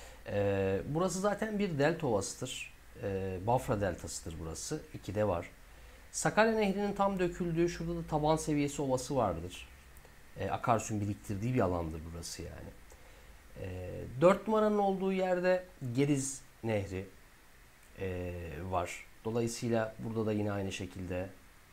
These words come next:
alüvyol toprak görebiliyoruz.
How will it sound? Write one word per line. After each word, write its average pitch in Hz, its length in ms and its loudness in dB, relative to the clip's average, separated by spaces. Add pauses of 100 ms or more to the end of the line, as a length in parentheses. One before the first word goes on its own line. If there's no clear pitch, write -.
(1400)
alüvyol 107 320 0
toprak 98 440 -6
görebiliyoruz. 92 720 -2